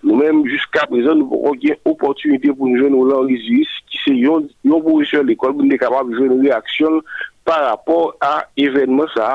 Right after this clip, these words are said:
pa rapò a akizasyon sa, direktè depatemantal la, li menm, li poze kont li. Vwala, se esansyèl enfòmasyon pou wikenn nan ki pase nan vil Kap Ayisyen, kote direktè depatemantal la, ta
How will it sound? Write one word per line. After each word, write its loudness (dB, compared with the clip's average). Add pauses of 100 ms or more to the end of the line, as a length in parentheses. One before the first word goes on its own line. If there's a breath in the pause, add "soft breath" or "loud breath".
pa -2
rapò -2 (100)
a 0
akizasyon -6
sa, -2
direktè -2
depatemantal -2
la, -2
li -6
menm, 0 (400 loud breath)
li 0
poze -2
kont -6
li. -2
Vwala, 0 (220)
se 0 (100)
esansyèl -2
enfòmasyon -2
pou 2
wikenn 0
nan -2
ki -4
pase -4
nan -2
vil 0
Kap -2
Ayisyen, -4 (320 loud breath)
kote 0
direktè 0
depatemantal -2
la, -6
ta -4